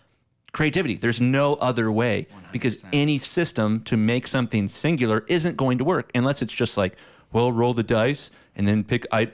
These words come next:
Speaker 1: you know, it's gonna be completely random
Speaker 2: Yes.
Speaker 1: or it's gonna be creative.
Speaker 2: Well, even in creativity, a th-, and a thought I think about a lot is that there's all these, these frameworks and good ideas about how to do something creatively. And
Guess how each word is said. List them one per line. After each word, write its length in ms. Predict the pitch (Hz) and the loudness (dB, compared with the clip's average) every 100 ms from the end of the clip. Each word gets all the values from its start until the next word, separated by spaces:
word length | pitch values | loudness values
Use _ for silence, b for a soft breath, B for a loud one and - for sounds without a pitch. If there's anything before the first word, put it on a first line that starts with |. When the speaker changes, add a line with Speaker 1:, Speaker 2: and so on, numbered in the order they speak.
| - | -2
Speaker 1:
you 80 | 107 | 0
know, 80 | |
it's 100 | 104 | 0
gonna 160 | - 131 | 0 0
be 60 | 113 | 0
completely 420 | - 101 139 107 | -2 -4 -2 0
random 540 | 98 117 139 101 98 | 0 0 0 0 -2
Speaker 2:
Yes. 140 | 98 123 | -2 0
Speaker 1:
or 120 | 123 | 0
it's 140 | 117 | 0
gonna 140 | - 101 | -2 -2
be 100 | 101 | -2
creative. 520 | - 120 135 - - B B | -2 -2 -2 -4 -10 B B
Speaker 2:
Well, 120 | - 131 | -8 -4
even 300 | 175 165 139 | -2 0 0
in 140 | 123 | -2
creativity, 680 | - 127 113 - 120 101 92 | -4 -4 -2 -2 -4 -4 -6
a 160 | - - | -8 -12
th-, 120 | - | -12
and 140 | 104 92 | -8 -8
a 60 | - | -8
thought 260 | - 113 117 | -6 -4 -4
I 80 | 104 | -8
think 260 | - 107 | -8 -8
about 320 | 101 90 90 85 | -8 -8 -8 -10
a 80 | 92 | -12
lot 380 | 92 82 - | -10 -10 -10
is 420 | 95 82 80 85 - b b b b b b b b _ _ - | -12 -12 -10 -12 -16 b b b b b b b b _ _ -10
that 320 | 104 98 - _ _ _ _ _ _ - | -8 -6 -8 _ _ _ _ _ _ -10
there's 240 | 113 110 | -4 -2
all 120 | 123 107 | -2 -2
these, 220 | 107 101 - - - | -4 -6 -14 -20 -12
these 280 | 113 110 - | -8 -8 -8
frameworks 720 | - 123 117 120 123 123 - | -10 -4 -2 0 -2 -4 -4
and 220 | 113 98 92 | -6 -6 -2
good 140 | 117 | -2
ideas 500 | 117 117 113 113 113 | -2 -2 -2 -2 -2
about 260 | 104 104 101 | -4 -4 -6
how 180 | - 101 | -6 -4
to 120 | 107 | -2
do 280 | 101 113 113 | 0 0 0
something 500 | - 107 - 110 107 | -2 -4 -2 -4 -2
creatively. 720 | - 110 110 104 113 110 110 | -2 -2 -2 -2 -2 -2 -4
And 460 | - 104 104 104 | -6 -4 -2 -2